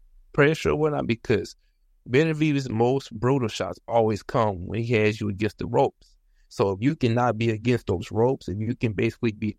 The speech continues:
the middle and box and use your footwork, use your lateral movement, move around and allow yourself to get that space in that range from Beterbiev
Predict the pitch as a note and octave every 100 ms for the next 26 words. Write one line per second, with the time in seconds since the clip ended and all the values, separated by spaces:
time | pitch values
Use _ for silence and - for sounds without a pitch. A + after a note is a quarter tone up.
0 | _ G2+ B2 B2+ - - - A2 A#2+ -
1 | - G2+ F#2+ G#2+ A#2+ G#2+ G2 - C3+ A#2+
2 | B2+ A2+ A2 A2+ A2 G2 G#2+ G#2+ A2 G#2
3 | A#2 A#2+ A2+ - A#2 B2+ A#2 A2+ A2 G#2+
4 | - - F2 G2+ A2 A2+ A2+ - A#2 G#2+
5 | F#2+ A2+ A2+ A2+ A2+ - B2 A#2+ B2 -
6 | G#2+ A#2 A#2+ A2+ B2 B2 B2 - C3 C3
7 | C3+ B2 B2+